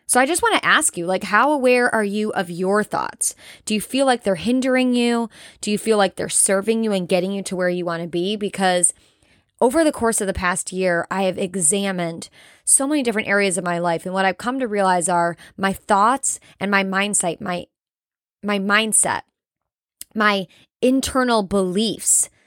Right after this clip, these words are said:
that have been shaped by all these different experiences and traumas. It's so detrimental to the places that it's brought me. And I think I look at my life and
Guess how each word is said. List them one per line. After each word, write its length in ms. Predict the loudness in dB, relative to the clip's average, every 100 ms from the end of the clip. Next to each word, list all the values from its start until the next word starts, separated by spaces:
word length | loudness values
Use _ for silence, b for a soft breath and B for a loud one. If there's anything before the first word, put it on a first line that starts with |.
| b b b
that 120 | 2
have 120 | 2
been 160 | 2 0
shaped 400 | 0 2 0 0
by 160 | 0 0
all 160 | 0
these 200 | 0 -2
different 240 | -2 -4 -4
experiences 840 | -4 -6 -4 -2 0 0 0 -2
and 200 | -4 -8
traumas. 680 | -8 -2 0 2 0 0 -4 b b b b b _ 0
It's 220 | 2 2
so 280 | 2 2 2
detrimental 920 | 2 2 2 -2 0 0 0 0 -2
to 580 | 0 0 0 0 -2 -8 _ -14
the 160 | -10
places 460 | -4 0 2 2 0
that 140 | -2
it's 160 | -2 -6
brought 400 | -4 2 2 2
me. 240 | -6 -16 -18 B B -2
And 100 | 0
I 80 |
think 380 | 2 0 0 -6 -18 _ _ _ _
I 140 | 2 2
look 280 | 2 0 0
at 300 | 2 2 2
my 140 | -4
life 400 | 0 2 2 0 -6
and 440 | -6 -4 -4 -6